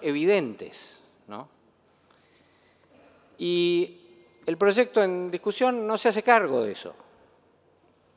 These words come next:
Y se dicen muchos argumentos,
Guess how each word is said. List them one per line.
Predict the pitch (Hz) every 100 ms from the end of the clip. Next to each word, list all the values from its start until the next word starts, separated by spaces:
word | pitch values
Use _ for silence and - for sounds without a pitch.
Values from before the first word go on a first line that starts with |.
| _ _ _ _ _
Y | 165
se | - 247
dicen | 175 220 226
muchos | 220 214 185
argumentos, | 170 175 202 156 110 98 - - -